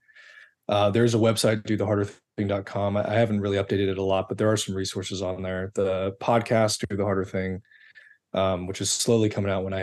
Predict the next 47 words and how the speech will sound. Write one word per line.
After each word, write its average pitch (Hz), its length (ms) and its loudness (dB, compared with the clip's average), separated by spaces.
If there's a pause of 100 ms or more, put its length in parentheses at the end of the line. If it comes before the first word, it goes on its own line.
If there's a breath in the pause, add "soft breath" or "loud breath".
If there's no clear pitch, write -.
have 92 140 -4
time. 92 420 -4 (160)
There's 113 160 4
a 117 100 6
lot 113 60 6
of 110 80 0 (260)
prayers 95 440 -2
on 92 200 -4
there, 92 440 -6
uh, 98 200 -4 (140)
right 95 140 -6
now. 95 160 -8
I 92 60 -8
just 101 200 -8
uploaded - 320 -6
recently. 95 500 -6 (640 loud breath)
But 127 240 4
you 131 120 0
can 135 120 2
find 139 320 4
even 113 440 4 (100)
greater 101 220 2
stuff 95 400 0
at 92 140 -2
spiritualdirection 101 680 -2
dot 95 180 -4
com, 110 300 4 (220)
who, 98 120 0 (220)
who 98 120 -2
I 95 100 2
work, 95 240 0 (260)
uh, 92 320 -4 (140)
on 98 420 0
with 95 260 0 (280)
all 98 200 -4
that 95 160 -4
kind 95 120 -4
of - 80 -4
stuff, 92 180 -2
Avalon 98 340 0
Institute. - 300 -4
If - 120 -2
there's 123 160 2
any 135 200 4
men 107 220 6
out 120 200 4
there 135 280 2